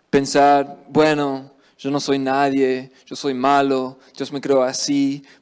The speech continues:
pero de ser un buen cristiano y tomar la humildad, yo tengo que pensar que yo soy como la tierra, la mugre, no soy nada, yo soy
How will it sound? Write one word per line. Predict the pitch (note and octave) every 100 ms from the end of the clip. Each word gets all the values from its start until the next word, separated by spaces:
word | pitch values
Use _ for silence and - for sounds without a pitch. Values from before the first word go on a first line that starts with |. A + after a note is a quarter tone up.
| -
pero | C3+ C3+ C3 C3 - -
de | D3+
ser | - D3+
un | D3+
buen | C3+ E3 E3+
cristiano | D#3+ C#3+ - D3 D3+ C#3+ C3 C3+ _ - _
y | - C3+ C#3 C3+ C3 B2 -
tomar | D3 D3 D#3 D#3+
la | D3
humildad, | D3+ D3 C3 C#3+ C#3+ C3 - - _
yo | - C#3
tengo | D3 D3+ D3
que | D3 C3
pensar | C3+ B2+ C#3 C3+ C#3 C#3
que | B2+ B2 A2+ - _ -
yo | C3
soy | - C3+ C3+
como | - B2+ B2+
la | C3 C3+
tierra, | C3+ C#3+ C3 B2+ B2+
la | B2
mugre, | B2+ C3+ C3 B2+ B2
no | B2+
soy | A#2+ B2+
nada, | C3 C3 C3 B2+
yo | B2
soy | - C3 C3 B2+